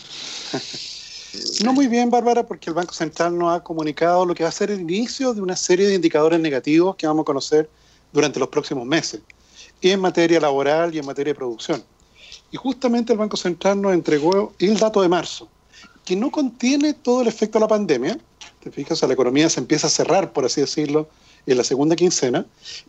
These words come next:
pero con, eh, efectos sustanciales en áreas como el transporte, el turismo, el comercio y, eh, las clases, ¿te fijas? Los servicios vocacionales.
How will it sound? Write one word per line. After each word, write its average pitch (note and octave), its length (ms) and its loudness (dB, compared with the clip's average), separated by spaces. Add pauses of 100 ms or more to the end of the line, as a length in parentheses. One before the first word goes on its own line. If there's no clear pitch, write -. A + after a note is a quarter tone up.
pero C4+ 340 4
con, G3+ 520 -2
eh, C#3+ 180 -2
efectos - 400 -4
sustanciales F3+ 800 0
en D3+ 80 -2
áreas D#3+ 240 0
como D#3 540 0
el D#3+ 100 -4
transporte, E3 640 -2 (680)
el F#3 160 2
turismo, F3+ 640 0 (480)
el D#3+ 180 2
comercio F3+ 680 0 (100)
y, C4 480 2
eh, E3 220 4
las E3+ 120 -2
clases, - 360 -2 (540)
¿te D3 120 -12
fijas? F3+ 300 -4
Los C3 240 -2
servicios C#3 400 0
vocacionales. D3 520 0